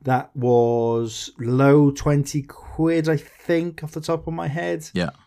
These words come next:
Speaker 1: Super high A B V, so much going on.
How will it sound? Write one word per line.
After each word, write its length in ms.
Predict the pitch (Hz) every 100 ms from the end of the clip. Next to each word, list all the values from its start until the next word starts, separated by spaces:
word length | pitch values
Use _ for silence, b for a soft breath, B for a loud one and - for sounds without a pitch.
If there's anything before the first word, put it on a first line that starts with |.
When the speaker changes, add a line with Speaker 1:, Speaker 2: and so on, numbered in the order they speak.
| _
Speaker 1:
Super 540 | - - - 175 143 117
high 160 | 123 120
A 160 | 113
B 160 | 104 104
V, 340 | 104 104 101 - _
so 460 | - - - 147
much 240 | 127 101 -
going 280 | 101 101 98
on. 280 | 98 95